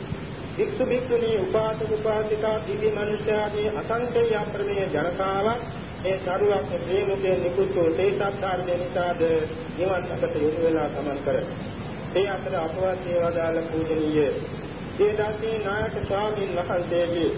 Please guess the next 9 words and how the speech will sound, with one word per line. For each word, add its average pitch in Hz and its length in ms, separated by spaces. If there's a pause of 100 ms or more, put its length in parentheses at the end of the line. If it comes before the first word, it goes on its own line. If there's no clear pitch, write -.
(280)
අවුරුදු 202 420 (580)
අසූ 226 400
හතරක් 185 480
පෙරලා 185 380 (1000)
අසූ 185 280
පස් 175 280
වෙනි 202 220
වසරට 202 420
මේ 196 280